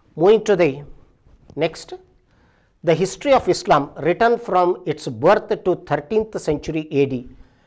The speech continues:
a collection of twenty-three books is entitled as. So, you have to remember the name of the book here. It's a collection of twenty-three books,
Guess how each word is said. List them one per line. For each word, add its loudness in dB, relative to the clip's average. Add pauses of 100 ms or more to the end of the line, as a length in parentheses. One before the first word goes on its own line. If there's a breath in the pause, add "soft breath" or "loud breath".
(180 soft breath)
a -2
collection 4
of 0
twenty-three 2
books -4 (120)
is 0 (160)
entitled 2
as. -8 (460)
So, 2
you 4
have 0
to 0
remember 2
the 0
name 2
of 0
the 0
book -2
here. -8 (720 soft breath)
It's -2
a 4
collection 2
of -4
twenty-three 0
books, -4